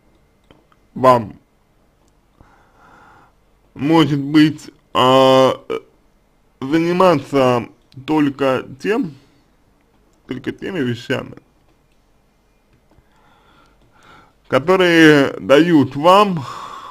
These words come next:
хорошую, качественную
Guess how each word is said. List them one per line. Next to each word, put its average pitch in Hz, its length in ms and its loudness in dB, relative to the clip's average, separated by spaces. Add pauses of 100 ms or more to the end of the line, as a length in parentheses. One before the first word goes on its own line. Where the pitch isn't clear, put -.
(2500)
хорошую, 160 800 2 (2250)
качественную 139 1040 -4